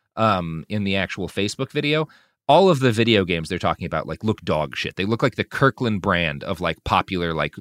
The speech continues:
w-, fighting games and F P Ss and stuff. None of them look very good. Um,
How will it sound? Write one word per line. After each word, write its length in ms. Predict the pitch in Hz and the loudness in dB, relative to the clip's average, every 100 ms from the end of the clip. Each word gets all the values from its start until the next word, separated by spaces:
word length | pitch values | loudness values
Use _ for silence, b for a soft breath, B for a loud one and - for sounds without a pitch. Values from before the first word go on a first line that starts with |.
| - | -16
w-, 240 | 107 98 92 | -14 -14 -14
fighting 440 | - 110 104 95 | 0 2 2 0
games 360 | 92 87 80 82 | 0 -2 -2 -6
and 100 | 78 | -6
F 180 | 80 - | -8 -8
P 200 | 80 71 | -6 -6
Ss 260 | - 73 | -6 -10
and 100 | 69 | -12
stuff. 240 | - - - | -12 -10 0
None 160 | 139 | 2
of 100 | 135 | 2
them 120 | 120 101 | 0 -2
look 160 | 90 | -4
very 260 | - 65 62 | -6 -10 -10
good. 220 | - - _ _ _ _ | -14 -16 _ _ _ _
Um, 600 | 123 120 107 95 85 73 | 4 6 6 2 -4 -8